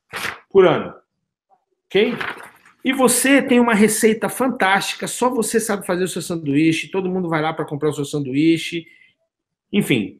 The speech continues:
isso aqui, esse conceito você pode levar pra qualquer negócio, ok? Então, na realidade, você não quer pagar ninguém pra fazer o seu sanduíche, mas você não percebe que na sistematização,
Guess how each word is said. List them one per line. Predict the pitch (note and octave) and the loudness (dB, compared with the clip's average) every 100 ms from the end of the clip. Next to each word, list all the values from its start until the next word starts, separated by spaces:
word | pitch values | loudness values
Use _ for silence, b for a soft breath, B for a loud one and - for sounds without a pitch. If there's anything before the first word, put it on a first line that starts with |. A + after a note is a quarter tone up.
| _ | _
isso | D3 F#3 - | -4 -2 -2
aqui, | - F#3 | -2 -4
esse | - | -2
conceito | - - F3 | -2 0 -2
você | E3 | 0
pode | E3+ D#3+ | -2 0
levar | D3+ D#3 | 0 -2
pra | C#3+ | -4
qualquer | C3 D#3+ | -4 -4
negócio, | D#3+ G#2+ - - _ _ | -2 -4 -8 -16 _ _
ok? | F3+ G#3 - - _ _ _ _ _ _ | 0 0 -4 -18 _ _ _ _ _ _
Então, | A#3 | 2
na | A#3+ D4+ | 4 6
realidade, | A3+ D3+ A2+ F#3 C#3+ G2+ F2+ - - - | 4 2 2 2 2 -4 -14 -18 -20 -10
você | F3 - | -8 -2
não | A3+ A#3+ | -2 0
quer | G#3+ | -4
pagar | A3 F3+ F3+ | -2 -2 -2
ninguém | G#3 E3 G3+ C4+ - | -2 0 0 2 0
pra | F#3 | -2
fazer | D#3+ C#3 | -2 -2
o | C3+ | -4
seu | C3+ | -6
sanduíche, | B2+ B2 C3+ G3 - - _ _ _ _ _ _ _ | -6 -2 0 0 -4 -14 _ _ _ _ _ _ _
mas | E3+ F#3 | 0 0
você | F#3 | 2
não | B3+ B3 | 0 0
percebe | F3 - F#3+ G3+ B2+ A#2+ | -2 -2 -2 0 -2 -6
que | - | -6
na | F3+ | -6
sistematização, | F#3 - B3 A3 F#3 D#3 A#2 G#2 - G3+ A2+ | -4 -6 -4 -2 -2 -4 -8 -8 -4 -2 -2